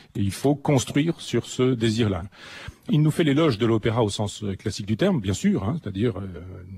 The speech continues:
quelqu'un qui chante sur scène une histoire qui est, euh, écrite par un librettiste avec des musiciens qui jouent, euh, dans la fosse d'orchestre et puis des, des décors qui sont, euh, qui sont peints et des costumes qui sont fabriqués, et cetera, et cetera, avec des ballets, avec des,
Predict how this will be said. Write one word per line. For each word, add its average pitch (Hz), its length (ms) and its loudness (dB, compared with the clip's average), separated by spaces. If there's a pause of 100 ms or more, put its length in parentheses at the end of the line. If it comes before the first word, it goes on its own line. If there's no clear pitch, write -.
(100)
quelqu'un 107 280 -2
qui 90 200 -4
chante 107 300 0
sur - 180 -4
scène 113 280 2
une 98 280 2
histoire 110 400 0
qui 101 260 0
est, 107 140 2
euh, 101 180 -2
écrite 104 300 -2
par 101 160 0
un 101 60 4
librettiste 107 560 2
avec 101 160 2
des 95 100 -2
musiciens 107 540 2
qui 101 120 -4
jouent, 110 300 2
euh, 98 80 0
dans 104 80 0
la 104 100 4
fosse 101 220 2
d'orchestre 117 480 0
et 98 60 -2
puis 113 160 -4
des, 98 160 -2 (420)
des 101 220 2
décors 110 480 2
qui 107 100 -6
sont, 104 340 0
euh, 101 140 2
qui - 140 -6
sont 104 160 -4
peints 123 300 6
et 107 60 6
des 98 120 -2
costumes - 420 0
qui - 80 -6
sont 104 140 -4
fabriqués, 107 480 2
et 101 60 2
cetera, 92 280 -6
et 95 60 -6
cetera, 156 340 2
avec 104 200 2
des 98 80 0
ballets, 117 440 4
avec 98 240 0
des, 95 160 2